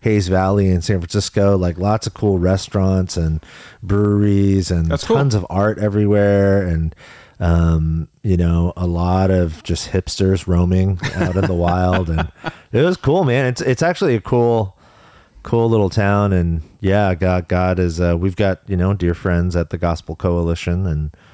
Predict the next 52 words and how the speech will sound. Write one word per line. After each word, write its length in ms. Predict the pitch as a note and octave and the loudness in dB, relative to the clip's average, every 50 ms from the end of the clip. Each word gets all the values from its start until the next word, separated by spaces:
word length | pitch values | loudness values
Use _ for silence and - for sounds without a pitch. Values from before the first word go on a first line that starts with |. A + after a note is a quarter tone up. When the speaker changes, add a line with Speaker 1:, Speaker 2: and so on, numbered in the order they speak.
| - - _ _ _ _ _ _ _ - | -20 -20 _ _ _ _ _ _ _ -6
Speaker 1:
um, 420 | - D#2+ D2+ D#2 D2+ D2+ D2+ D2+ - | -4 -2 0 0 0 -2 -4 -6 -4
God's 300 | - D#2+ E2 E2 - - | -2 -2 -2 -2 -4 -2
doing 240 | - F#2+ F2+ F2+ F2 | -2 0 0 0 -2
some 160 | - - F2 | -2 -2 -2
amazing 500 | E2 D#2+ E2 E2+ E2+ D#2+ - E2+ D#2+ D2+ | 0 0 0 0 0 -2 -2 -4 -4 -2
things 380 | - E2+ E2+ F2 G2 F#2 D#2+ D2+ | -2 -2 -2 -2 -2 -4 -4 -4
there. 180 | D#2 D#2 D2+ | -2 -2 0
Yeah, 200 | D#2 E2+ F2+ F2 | 0 0 0 0
like 140 | D#2+ D#2 - | 0 -2 -2
Speaker 2:
So 140 | - E3+ E3+ | -2 -2 0
what 160 | F3+ G#3+ G3+ | 0 0 2
was 180 | F#3+ D#3+ C3+ C#3 | 0 0 0 -2
your 120 | E3 F3 | -2 -2
talk 220 | E3 - E3+ D3 B2+ | -2 -2 -2 -2 0
Speaker 1:
six 40 | F2+ F#2 F#2 F2+ - | 0 0 0 0 0
thousand 60 | - | 0
Speaker 2:
particular 360 | D#3 C#3+ F2+ C3 A#2+ A#2 A2+ | -2 -2 -2 -2 -2 -2 -2
on? 180 | A2+ G#2+ G2 F#2 | -2 -2 -2 -2
Speaker 1:
people 140 | F2 F2 F2 | -4 -2 -4
and 60 | E2 | -2
Speaker 2:
'Cause 140 | - D3 C3+ | -2 -2 -2
it 60 | D#3 | -2
was 100 | D#3+ D3 | -2 -2
on 140 | D#3+ D#3 D3 | -2 -2 -2
ex-, 200 | C#3+ D3 C#3+ C3+ | -2 -2 -4 -8
being 300 | - C#3+ D3+ F3 F3+ E3 | -8 -6 -2 0 0 0
exiles 640 | D3+ C3+ B2+ A#2 A2 A2 - - - - - - - - | 0 -2 -2 -4 -8 -8 -10 -10 -12 -12 -10 -10 -8 -4
in 140 | - B2 B2 | -2 0 0
this, 220 | A#2 A2+ G#2+ - | 0 0 -2 -6
in 180 | - - A#2+ A#2 | -6 -4 -2 -2
this 140 | A2 A2 - | -2 -2 -4
world, 240 | B2+ C3 A#2+ A#2 A2+ | -4 -4 -4 -2 -4
right? 300 | A2+ A#2 A#2 A#2+ A#2 - | -4 -4 -4 -6 -6 -4
That 140 | C3+ C3+ | -4 -4
was 140 | C3+ C3 - | -4 -4 -6
the 180 | - - C3 B2+ | -6 -6 -6 -4
general 320 | A#2 C3 C3+ C3 B2 A2+ | -2 -2 -2 -2 -2 -4
theme 260 | - - D3 C3 A#2+ | -4 -4 -2 0 0
of 60 | G#2+ G#2 | -2 -2
the 80 | G2+ | -6
conference. 340 | - - G2 D#2 - A#2 A2 | -8 -6 -6 -4 0 0 2
Speaker 1:
Yeah, 340 | A#2+ A#2+ B2+ B2+ B2 A#2+ A#2 | 2 4 2 2 2 2 0
I 460 | A2+ A2+ B2 C3 C#3 C#3+ D3+ D#3 D#3+ | 0 0 0 0 0 0 2 0 0
gave 240 | C#3+ C#3+ D3+ D3+ C#3 | 0 0 0 2 2
a 100 | C3 A#2+ | 0 -2
talk 520 | - - A#2 A2 A2 A2+ A2+ A2 - - | -2 0 0 2 2 2 0 0 -2 -4
on 800 | - G2 G2+ G2+ G2+ G2 G2 G2 G2 G2 F#2+ G2 F#2+ G2 F#2+ F#2 | -2 0 2 2 2 2 2 2 2 2 2 2 2 0 0 0
the 100 | F#2 F2+ | -2 -2
push 340 | - - - G#2+ G2 - - | -2 -2 -2 0 0 0 -2
and 160 | G2 F#2+ - | -4 -4 -2
pull 480 | - G2+ F#2+ F#2 F#2 F#2 F#2 F#2 F#2 | -2 0 0 2 2 2 2 0 0
of, 720 | E2 E2+ E2+ E2+ E2 E2 D#2+ D#2+ - - - - - - | 0 0 0 0 0 0 -2 -4 -6 -12 -18 -20 -20 -20